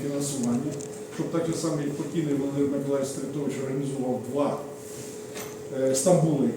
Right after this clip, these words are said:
я їх називаю, практично безкоштовними туди приїхав, тому що допомогли нам, він, е, цього допомігся.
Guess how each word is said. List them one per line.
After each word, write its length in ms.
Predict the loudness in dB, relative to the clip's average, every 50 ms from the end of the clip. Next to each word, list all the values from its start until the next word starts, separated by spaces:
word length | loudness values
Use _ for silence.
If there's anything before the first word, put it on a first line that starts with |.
| 0 0
я 60 | 0
їх 100 | 0 0 -2 -2
називаю, 440 | -2 0 0 0 0 0 0 -2 -2 -4 -6 -10 -10 -6
практично 420 | -6 -4 -2 -2 -2 -2 -2 -2 -2 0
безкоштовними 680 | 0 0 0 -2 -2 -2 -2 -2 -2 0 0 0 0 0
туди 300 | 0 -2 -2 -2 -4 -4 -4 -4
приїхав, 360 | -6 -6 -6 -6 -6 -6 -6 -6 -6 -8 -10 -12 -12 -12 -12 -12 -10
тому 240 | -8 -6 -6 -6 -4 -2
що 340 | -2 0 0 -2 -4 -4 -2
допомогли 500 | -2 0 0 2 2 2 2 0 0 0
нам, 240 | 0 0 0 0 -2 -4 -2 -2
він, 140 | -2 -2 -2 -2 -4 -4 -2 -2
е, 140 | 0 0 0 -2 -2 -2 -2 -2 -4 -2
цього 160 | 0 0 0 2
допомігся. 600 | 0 0 -2 -2 0 0 0 0 -2 -2 -4